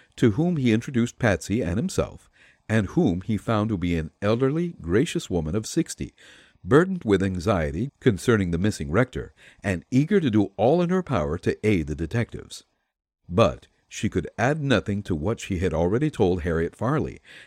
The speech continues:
as imparted to Nick, nor give the latter the slightest clue to the mystery. She could describe the rector's veiled visitor only as a woman of about Kate Crandall's height and figure,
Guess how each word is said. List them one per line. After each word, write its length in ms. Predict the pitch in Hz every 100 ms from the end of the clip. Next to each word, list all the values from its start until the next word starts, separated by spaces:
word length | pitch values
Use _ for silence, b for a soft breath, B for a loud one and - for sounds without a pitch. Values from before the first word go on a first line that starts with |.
| B
as 280 | 95 104 117
imparted 520 | 104 101 92 87 98
to 100 | 123
Nick, 440 | 110 110 85 - _ _ _ _ 101
nor 240 | 107 123
give 260 | 104 110 98
the 100 | 76
latter 420 | 98 143 87 85
the 160 | 90 85
slightest 640 | - 69 110 139 95 -
clue 300 | 147 139 90
to 100 | 90
the 120 | 78
mystery. 540 | 107 147 - 60 - _ _ _ _ _ _ _ _
She 180 | - 151
could 200 | - 220
describe 480 | 214 - 127 104 92
the 100 | 80
rector's 420 | 123 - 92 73
veiled 340 | 92 120 98
visitor 460 | 101 92 76 - - b b -
only 340 | 151 202 190
as 140 | 160 156
a 80 |
woman 340 | 120 101 104 107
of 100 | 85
about 380 | 76 101 101 -
Kate 260 | 107 117
Crandall's 440 | - 98 90 113 -
height 340 | 78 85 - -
and 240 | 110 180
figure, 400 | 175 87 64 -